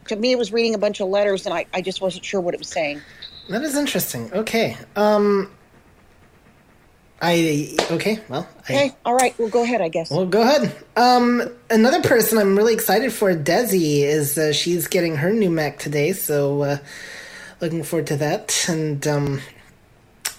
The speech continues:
Speaker 2: also, one question I have, and this is kind of a bit of a technical question, and unfortunately the person that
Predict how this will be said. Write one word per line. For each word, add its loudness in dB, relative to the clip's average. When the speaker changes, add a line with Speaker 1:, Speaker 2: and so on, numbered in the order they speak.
Speaker 2:
also, 2
one 0
question 0
I 2
have, 2
and 2
this -2
is -4
kind 2
of 0
a 4
bit 2
of 2
a 2
technical 0
question, -2
and 0
unfortunately -2
the -4
person -2
that -2